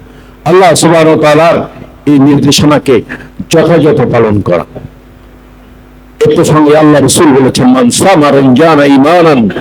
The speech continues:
ওয়া ইহতিসাবান গুফিরা লাহু মা তাকাদ্দামা মিন জামবি।" যে ব্যক্তি রমজানুল মুবারকের, মুবারকের রোজা সমূহ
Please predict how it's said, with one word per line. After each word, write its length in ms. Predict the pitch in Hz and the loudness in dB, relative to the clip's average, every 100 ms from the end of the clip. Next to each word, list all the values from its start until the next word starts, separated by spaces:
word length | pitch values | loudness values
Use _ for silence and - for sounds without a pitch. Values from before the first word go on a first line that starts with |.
| - - - | -14 -12 -2
ওয়া 160 | 165 | 0
ইহতিসাবান 840 | 185 196 190 185 - 226 202 175 156 | 2 2 2 0 0 0 2 2 2
গুফিরা 380 | 196 202 185 165 | 0 0 2 2
লাহু 280 | 151 151 | 2 2
মা 220 | 143 170 147 | 2 0 0
তাকাদ্দামা 520 | 151 - 143 123 123 113 | -2 -2 -2 0 -2 0
মিন 220 | 104 101 | -2 -2
জামবি।" 380 | 185 180 170 - - - - - - - - | -2 -2 -2 -6 -10 -20 -20 -20 -20 -20 -12
যে 140 | 110 190 | -2 0
ব্যক্তি 560 | 214 208 240 240 240 240 - - - | 2 2 0 0 0 -4 -10 -16 -6
রমজানুল 400 | 151 208 247 254 | -2 2 2 2
মুবারকের, 500 | 247 233 226 202 196 | 2 4 2 2 2
মুবারকের 720 | 180 170 156 160 196 208 202 156 | 2 2 2 2 2 2 2 0
রোজা 320 | 147 190 190 | 2 0 0
সমূহ 380 | 170 160 139 | 0 0 0